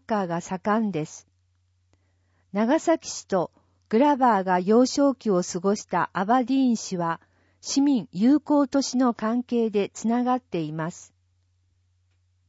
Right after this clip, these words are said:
地図、地図の説明。イギリスの地図が示してあり、スコットランドは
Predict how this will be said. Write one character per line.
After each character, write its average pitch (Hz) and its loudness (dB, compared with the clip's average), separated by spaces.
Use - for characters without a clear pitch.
地 262 0
図、 208 -4
地 269 0
図 302 2
の 269 4
説 208 -4
明。 185 -2
イ 208 -4
ギ 277 2
リ 294 2
ス - -6
の 277 4
地 - -6
図 254 -2
が 214 0
示 240 0
し - -20
て 208 -4
あ 185 -4
り、 175 -10
ス - -14
コ 269 4
ッ 269 2
ト 285 2
ラ 269 2
ン 240 0
ド 190 2
は 175 -4